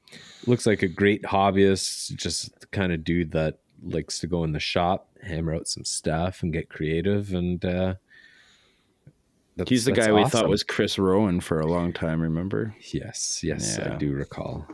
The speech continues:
Speaker 1: And,
Speaker 2: Yeah.
Speaker 1: oh, he's got a really nice coffee scoop. Nice brass, uh, or copper scoop, attached
Speaker 2: Lots of
Speaker 1: to
Speaker 2: people
Speaker 1: the,
Speaker 2: are doing
Speaker 1: uh,
Speaker 2: that nowadays.
Speaker 1: yeah, like the Derek Melton
Speaker 2: Yeah.
Speaker 1: style
Speaker 2: Yeah,
Speaker 1: coffee
Speaker 2: he's,
Speaker 1: scoop.
Speaker 2: yeah.
Speaker 1: It's gorgeous.
Speaker 2: He's
Speaker 1: They're
Speaker 2: busy
Speaker 1: nice.
Speaker 2: with those.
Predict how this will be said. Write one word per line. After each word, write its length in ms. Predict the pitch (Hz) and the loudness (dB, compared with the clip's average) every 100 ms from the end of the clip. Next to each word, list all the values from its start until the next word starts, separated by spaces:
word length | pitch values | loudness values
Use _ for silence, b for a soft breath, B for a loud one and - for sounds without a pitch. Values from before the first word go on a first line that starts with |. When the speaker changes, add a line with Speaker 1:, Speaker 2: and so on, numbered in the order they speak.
| - | -16
Speaker 1:
And, 140 | - - | -10 -4
Speaker 2:
Yeah. 60 | |
Speaker 1:
oh, 160 | 87 120 | 0 2
he's 180 | 82 - | 0 0
got 180 | 113 131 | 0 0
a 60 | |
really 400 | - 69 85 95 | -2 0 2 2
nice 300 | 78 85 80 | 2 0 -2
coffee 500 | - - 76 82 - | -8 -6 -4 -2 -4
scoop. 380 | 78 - - 143 - - - b b b b b - | -4 -4 -4 -6 -10 -20 -20 b b b b b -6
Nice 180 | 87 82 | -4 -4
brass, 720 | - 82 82 90 - - - | -2 0 0 -2 -4 -2 -2
uh, 320 | 78 76 76 - | -2 -2 -4 0
or 180 | 98 82 | 0 0
copper 480 | - 92 85 87 | 0 0 2 0
scoop, 520 | 78 - - 98 104 b b b b b b - | 0 0 2 2 0 b b b b b b -12
attached 420 | 80 - 80 - | -10 -6 -4 0
Speaker 2:
Lots 160 | 127 - | 2 2
of 60 | |
Speaker 1:
to 40 | 85 | 2
Speaker 2:
people 160 | 87 82 | 4 6
Speaker 1:
the, 120 | - | 6
Speaker 2:
are 40 | 80 | 6
doing 320 | 92 92 90 | 4 4 4
Speaker 1:
uh, 40 | |
Speaker 2:
that 100 | 85 | 0
nowadays. 540 | 82 87 82 87 131 95 | 0 0 2 4 6 6
Speaker 1:
yeah, 40 | |
like 200 | 92 92 | 4 2
the 100 | 101 | 2
Derek 360 | 78 90 87 - | 2 2 0 -2
Melton 420 | 80 80 - 87 | -4 -4 -2 0
Speaker 2:
Yeah. 380 | 92 95 90 73 71 | 2 2 2 0 -4
Speaker 1:
style 540 | - - 76 65 67 | -8 -4 -4 -2 2
Speaker 2:
Yeah, 540 | 90 95 95 92 92 92 | 4 4 4 4 4 4
Speaker 1:
coffee 220 | 90 110 | 4 6
Speaker 2:
he's, 200 | 117 107 | 4 4
Speaker 1:
scoop. 120 | 87 | 4
Speaker 2:
yeah. 540 | 80 80 85 82 85 82 | 2 2 0 0 -2 -4
Speaker 1:
It's 100 | - - | -8 -2
gorgeous. 640 | 87 82 87 82 - - _ _ | 0 0 -2 -4 -6 -12 _ _
Speaker 2:
He's 260 | - 120 117 | -2 2 2
Speaker 1:
They're 180 | - 120 | 4 4
Speaker 2:
busy 160 | 113 | 6
Speaker 1:
nice. 80 | 90 | 4
Speaker 2:
with 120 | 85 | 2
those. 580 | - 80 82 82 - - | 0 0 0 0 -2 -6